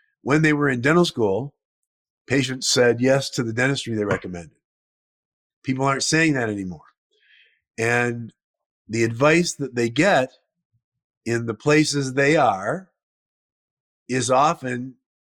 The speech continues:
"Well, you have to sell people more dentistry." Uh, the ones who make me really glow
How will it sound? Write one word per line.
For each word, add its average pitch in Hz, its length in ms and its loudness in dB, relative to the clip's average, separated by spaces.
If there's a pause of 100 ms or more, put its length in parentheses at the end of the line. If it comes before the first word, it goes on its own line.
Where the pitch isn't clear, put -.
(160)
"Well, 127 240 4
you 135 160 2
have 139 180 2
to 139 80 -6
sell 135 300 2
people 123 300 0
more 117 200 -2
dentistry." 135 480 -2 (2250)
Uh, 120 200 2
the 127 120 0
ones 175 300 2
who 185 80 2
make 165 240 0
me 151 140 2
really 147 380 4
glow 123 680 0